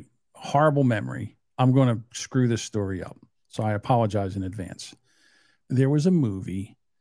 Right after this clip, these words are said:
about a guy who played the blues, and the actor learned how to play the blues. And afterwards, he loved it so much, he would go on tour. Like, he would tour around the country. He would go to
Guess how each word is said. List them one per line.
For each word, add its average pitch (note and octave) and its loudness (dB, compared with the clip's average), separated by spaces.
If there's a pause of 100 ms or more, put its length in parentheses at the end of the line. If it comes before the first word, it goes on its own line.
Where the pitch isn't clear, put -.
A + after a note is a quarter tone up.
(260)
about B2 2
a A#2 0
guy B2 2
who C3 6
played A#2+ 2
the A2+ -2
blues, G#2+ -4 (400)
and B2+ 2
the A#2+ 0
actor E3 -2 (440)
learned D3+ 6
how C#3 4
to A#2 0
play A2 -2
the G#2 -4
blues. A2 -8 (500)
And C3 2
afterwards, C3+ 2
he C3+ -4
loved C3+ 2
it C3+ 2
so D3 -2
much, D#3 2
he B2+ -2
would A#2 0
go B2+ 4
on A#2 0
tour. - -8 (220)
Like, A2 -6
he C3+ -2
would A#2+ -4
tour E3 4
around B2+ 2
the A2+ -2
country. A#2+ -6
He - -6
would G2+ -6
go A2+ 2
to G#2+ -2